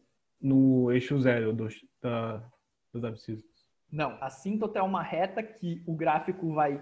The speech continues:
Speaker 2: cada vez ficar mais perto sem nunca tocar, tá bom? É o limite daquele gráfico, é onde ele, ele toca todo mundo em cima do, do, dessa reta,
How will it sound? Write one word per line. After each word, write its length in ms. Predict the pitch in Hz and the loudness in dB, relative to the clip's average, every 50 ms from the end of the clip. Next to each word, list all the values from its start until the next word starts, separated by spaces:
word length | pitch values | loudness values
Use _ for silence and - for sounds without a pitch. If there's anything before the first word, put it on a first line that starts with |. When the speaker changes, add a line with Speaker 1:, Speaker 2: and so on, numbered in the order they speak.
| - - | -10 -4
Speaker 2:
cada 340 | - 196 214 233 226 254 233 | 0 2 2 4 6 4 4
vez 480 | 185 170 202 220 262 302 294 - - - | 4 4 2 2 2 2 0 -2 -6 -8
ficar 340 | - 226 - - 196 196 | -10 -6 -2 0 0 0
mais 240 | 190 190 202 214 214 | 0 -2 -4 -4 -6
perto 460 | - - 180 175 175 180 180 - 240 | -4 0 2 2 2 2 0 -2 -8
sem 260 | 220 - - 214 208 202 | -12 -10 -6 -6 -2 0
nunca 380 | 190 185 190 220 226 - 240 | 0 0 0 0 -2 -4 -4
tocar, 520 | 226 - 247 - - 143 120 117 - - _ _ _ _ _ _ _ _ _ | -6 -8 -8 -6 -4 -4 -4 -4 -8 -14 _ _ _ _ _ _ _ _ _
tá 80 | - 127 | -8 -4
bom? 320 | 135 143 170 180 - - - | -4 -2 -2 -4 -6 -8 -6
É 80 | 131 | -2
o 60 | 139 147 | -2 0
limite 500 | 160 185 180 170 180 208 214 214 - 190 | 2 2 2 4 4 4 4 4 2 2
daquele 300 | 170 160 - 185 175 151 | 2 2 4 4 4 6
gráfico, 400 | 147 143 127 123 - - - 147 | 6 4 4 2 0 0 0 0
é 20 | |
onde 300 | 139 147 175 185 175 185 | 2 2 2 2 4 4
ele, 400 | 190 196 202 196 - - - - _ _ _ _ _ _ _ _ - | 6 6 4 2 0 -6 -12 -16 _ _ _ _ _ _ _ _ 6
ele 180 | 175 165 180 | 8 8 8
toca 260 | 165 220 226 226 226 196 | 8 6 6 6 6 4
todo 280 | 208 285 311 311 320 | 4 4 2 4 4
mundo 220 | 294 294 285 254 277 | 2 2 2 2 0
em 80 | 262 | 0
cima 260 | 247 - 254 240 254 | -2 -2 0 2 4
do, 300 | 240 202 190 190 220 226 | 4 6 6 4 4 4
do, 240 | 190 190 208 208 180 | 4 4 4 4 4
dessa 400 | 180 175 170 196 190 190 - 208 | 4 4 6 6 6 6 6 4
reta, 420 | 196 170 143 131 - - 123 - | 6 6 4 4 2 -2 -6 -6